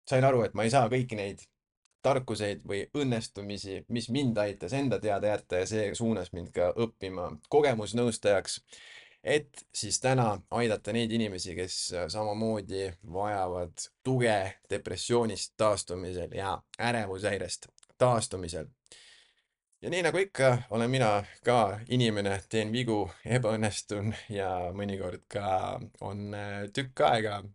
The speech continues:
selline periood, kus mitte midagi ei tulegi välja. Aga selle jaoks olengi täna siin ja üleüldse ka muul ajal, et, äh, kinnitada see idee, et, äh, kui inimesel on depressioon või, või kui inimesel on ärevushäire, siis ta ei ole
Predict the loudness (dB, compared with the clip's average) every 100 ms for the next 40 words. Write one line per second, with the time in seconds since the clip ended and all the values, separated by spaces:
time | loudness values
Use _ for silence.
0 | _ -6 -4 -4 -4 -4 -2 -2 -4 -12
1 | -8 -8 -4 -2 -2 -2 -2 2 2 0
2 | -2 -2 -8 -12 _ -20 -20 -20 _ 0
3 | 2 4 4 4 0 -8 0 2 2 2
4 | 2 2 2 2 4 2 -2 _ _ -14
5 | -4 0 4 6 6 6 2 0 2 4
6 | 6 8 6 4 0 -10 -20 -20 -6 -6
7 | -6 _ 0 0 0 2 2 0 -4 0
8 | 0 0 0 2 2 0 _ -6 -2 -2
9 | -2 0 0 2 2 2 2 0 -2 -2
10 | 2 2 2 -6 -8 -4 -2 -2 -4 -4
11 | 0 0 0 0 2 4 6 4 4 2
12 | 2 2 0 -4 -4 2 4 4 4